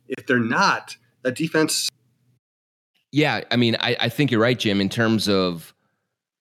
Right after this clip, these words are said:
Speaker 2: um, that's gonna be the thing that I watch the most, uh, when training camp begins, is,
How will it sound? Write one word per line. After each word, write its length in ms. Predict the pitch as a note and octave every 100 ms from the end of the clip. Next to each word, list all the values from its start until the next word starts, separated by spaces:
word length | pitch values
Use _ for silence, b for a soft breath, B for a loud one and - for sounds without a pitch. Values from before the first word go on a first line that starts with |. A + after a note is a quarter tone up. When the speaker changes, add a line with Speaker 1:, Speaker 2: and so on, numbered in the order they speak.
| _ _ _
Speaker 2:
um, 420 | F#2 F2+ D#2+ D2 F2+
that's 280 | A#2 B2+ -
gonna 200 | D#3+ C3+
be 160 | A#2
the 100 | G#2
thing 240 | F#2 A#2+ G#2
that 100 | F#2
I 80 | F2+
watch 440 | E2+ E2+ F2 -
the 80 | F2
most, 680 | D#2+ C#2 - - - - - _ _
uh, 240 | F2+ D2+ F2 D#2 -
when 280 | G#2 G#2+ G2
training 300 | - G#2 F2+
camp 300 | - F#2 D#2+
begins, 680 | D#2+ D#2 A#1+ G1+ - - - _
is, 680 | G2+ F#2+ F2+ E2+ D#2 D#2+